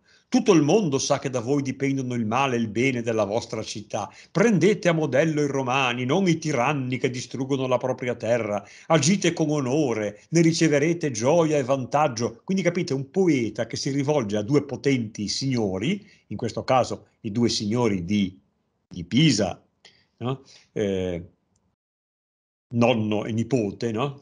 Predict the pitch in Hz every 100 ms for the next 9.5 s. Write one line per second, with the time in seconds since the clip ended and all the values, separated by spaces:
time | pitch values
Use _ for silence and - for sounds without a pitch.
0 | _ - 107 110 104 104 110 107 101 95
1 | - - 110 113 117 120 113 104 107 98
2 | 107 - 120 98 92 - 185 - - -
3 | _ _ _ _ 208 202 202 269 302 139
4 | 92 131 190 175 117 92 - 92 151 175
5 | - _ - 143 202 180 160 139 - 165
6 | 180 165 139 147 180 - _ _ - -
7 | - _ _ _ _ _ _ _ _ _
8 | _ 123 127 123 127 139 127 117 110 185
9 | 143 120 117 107